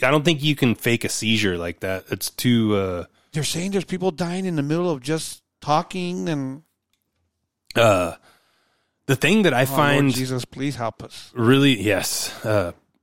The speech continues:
Speaker 2: Please, my Lord.
Speaker 1: really fascinating with a lot of these is, <laughs> and this is just kind of a observation that they're all on video, obviously, 'cause we got video of them. But the weird thing is, is a lot of them,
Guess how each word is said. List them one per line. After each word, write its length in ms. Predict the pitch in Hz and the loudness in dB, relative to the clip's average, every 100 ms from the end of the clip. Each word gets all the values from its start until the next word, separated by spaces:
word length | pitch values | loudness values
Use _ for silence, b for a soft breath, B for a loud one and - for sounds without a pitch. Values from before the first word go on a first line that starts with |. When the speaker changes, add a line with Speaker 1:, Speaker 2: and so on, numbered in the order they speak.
| _ _ _ _ | _ _ _ _
Speaker 2:
Please, 200 | 127 127 | -10 -10
my 100 | 113 107 | -8 -10
Lord. 300 | 104 107 107 B B B B _ | -12 -14 -16 B B B B _
Speaker 1:
really 300 | - 131 165 | 2 4 6
fascinating 760 | 208 - 160 170 139 117 113 107 | 4 2 0 0 0 -2 -2 -2
with 140 | 110 | -2
a 40 | 104 | -2
lot 300 | 101 113 143 | 2 4 4
of 60 | 104 | 2
these 440 | 98 95 95 - - _ _ _ - | 0 -2 -4 -8 -14 _ _ _ 0
is, 640 | 117 113 110 107 98 - _ _ | 2 4 2 0 -4 -10 _ _
<laughs> 220 | _ _ | _ _
and 380 | - 117 - 135 | -8 -6 -2 0
this 160 | 120 135 | 0 -2
is 80 | |
just 380 | 127 147 - 120 | -4 -4 -4 -8
kind 180 | - 131 | -4 -2
of 80 | 117 | -2
a 240 | 104 98 - | -2 -4 0
observation 800 | 117 - - 98 110 120 98 92 | 2 2 0 -2 0 0 0 0
that 180 | 92 92 _ _ _ _ _ _ _ _ | 0 -2 _ _ _ _ _ _ _ _
they're 120 | 127 | 4
all 180 | 143 190 | 6 6
on 120 | 135 | 6
video, 400 | 113 143 110 104 | 4 6 6 6
obviously, 440 | 101 98 98 - 113 | 6 4 0 0 -2
'cause 140 | 98 | -2
we 60 | 92 | 0
got 140 | 110 | 0
video 300 | 98 120 95 | 2 2 4
of 120 | 90 | 2
them. 180 | 82 107 B B B B B | -2 -6 B B B B B
But 160 | 135 117 | -8 0
the 80 | 123 | 0
weird 320 | 113 190 196 | 2 2 2
thing 160 | 202 | 2
is, 180 | 170 175 | 2 0
is 220 | 147 113 104 - | -2 -8 -12 -4
a 100 | 117 | -2
lot 340 | 98 101 147 | 0 2 2
of 80 | 196 | 2
them, 340 | 214 220 214 | 2 2 0